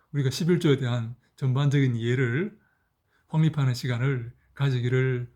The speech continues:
원합니다. 저와 함께 자신의 생각을 내려놓고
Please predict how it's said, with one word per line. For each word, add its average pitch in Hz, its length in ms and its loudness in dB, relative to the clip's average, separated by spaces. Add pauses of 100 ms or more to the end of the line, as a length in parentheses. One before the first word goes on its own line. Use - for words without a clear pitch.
(120)
원합니다. 117 720 -4 (220)
저와 143 200 2
함께 127 480 -2 (600)
자신의 175 280 4
생각을 135 380 2
내려놓고 135 760 -4